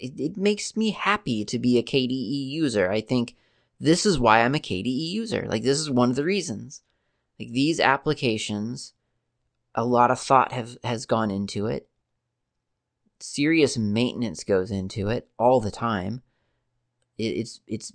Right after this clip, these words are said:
it's been a companion for me for years now, and, and that's huge. It's, it's a really, really special kind of place to be.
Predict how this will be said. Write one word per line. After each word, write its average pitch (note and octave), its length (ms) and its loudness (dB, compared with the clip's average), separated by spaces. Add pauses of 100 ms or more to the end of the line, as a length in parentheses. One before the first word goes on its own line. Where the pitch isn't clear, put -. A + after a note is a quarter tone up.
(320)
it's - 180 -8
been C3+ 220 6
a C#3+ 60 6
companion B2 800 2
for B2 340 2
me A2+ 320 2
for - 180 -4
years G#2+ 640 0
now, F#2 400 -8 (680)
and, C#3+ 460 0 (200)
and C#3 160 -2
that's D#3+ 260 -4
huge. C3 300 0
It's, A#2+ 180 -4
it's B2+ 180 -2
a C3 100 2
really, C#3+ 460 -2
really C3 340 2
special A2+ 680 0
kind A2+ 280 -2
of G#2 280 0 (440)
place A#2 300 -2
to A2 100 -8
be. A2 440 -2